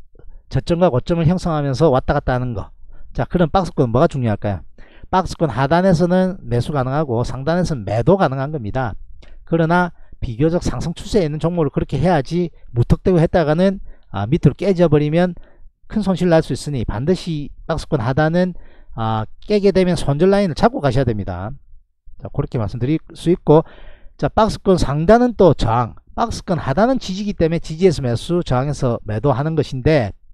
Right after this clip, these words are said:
만약에 이것을 지지 저항선은 역할이 어떻게 변한다 했죠? 자, 돌파하거나 이탈하면 변해버린다 했습니다. 그래서 만약에 이것이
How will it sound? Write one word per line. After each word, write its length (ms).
만약에 840
이것을 760
지지 280
저항선은 540
역할이 320
어떻게 260
변한다 300
했죠? 340
자, 180
돌파하거나 560
이탈하면 400
변해버린다 560
했습니다. 540
그래서 280
만약에 480
이것이 580